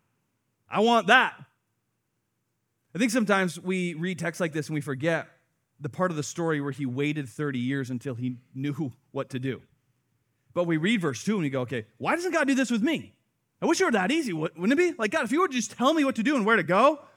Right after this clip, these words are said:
which school, which job, I'll do it. I don't wanna pick the wrong option and screw everything up." And I think sometimes God often smiles and looks at us and lovingly says, "Oh, you're not big enough to screw everything up.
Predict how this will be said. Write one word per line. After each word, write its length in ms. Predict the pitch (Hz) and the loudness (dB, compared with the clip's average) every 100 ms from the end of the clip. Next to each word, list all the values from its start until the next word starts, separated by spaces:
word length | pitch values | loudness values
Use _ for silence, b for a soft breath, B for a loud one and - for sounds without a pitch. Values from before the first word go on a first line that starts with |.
| B | B
which 160 | 208 | -2
school, 580 | - - 226 269 285 - - | -2 -2 2 4 2 -2 -2
which 240 | 214 - | -2 0
job, 340 | 151 220 294 277 - | 2 4 4 2 -8
I'll 160 | - 311 | 4 4
do 200 | 226 349 | 6 4
it. 180 | 208 - b b - | 4 0 b b 2
I 140 | 240 311 | 4 6
don't 140 | 359 | 6
wanna 160 | 349 277 | 6 4
pick 180 | 302 | 2
the 80 | 285 | 2
wrong 240 | 262 226 233 | 4 4 4
option 460 | 285 254 254 233 | 4 2 0 0
and 120 | 202 | 0
screw 360 | 208 - 254 254 | -2 -2 2 4
everything 400 | 240 240 240 240 | 4 4 4 6
up." 360 | 226 - - _ _ _ _ _ _ _ _ _ _ _ _ _ _ - | 4 2 -14 _ _ _ _ _ _ _ _ _ _ _ _ _ _ -10
And 80 | 135 | -4
I 40 | |
think 140 | 170 160 | -4 -2
sometimes 360 | 175 170 143 | -2 -2 0
God 300 | 135 156 151 | 2 4 4
often 260 | 147 147 135 | 2 -2 -6
smiles 720 | - 143 143 131 131 131 - - - | -4 -2 0 0 -2 -6 -18 -20 -18
and 120 | 123 | -8
looks 220 | 139 151 147 | -6 -4 -4
at 140 | 131 | -4
us 120 | 127 | -4
and 80 | 135 | -6
lovingly 360 | 135 139 135 123 | -4 -4 -4 -4
says, 460 | 147 139 127 - _ _ _ _ _ | -4 -4 -4 -8 _ _ _ _ _
"Oh, 160 | 123 127 | -6 -4
you're 180 | 123 131 | -4 -6
not 160 | 110 | -6
big 160 | 117 120 | -6 -6
enough 160 | 117 | -8
to 80 | 113 | -10
screw 260 | - - 107 | -20 -14 -14
everything 420 | 104 104 113 110 | -12 -16 -14 -14
up. 240 | 107 98 | -14 -18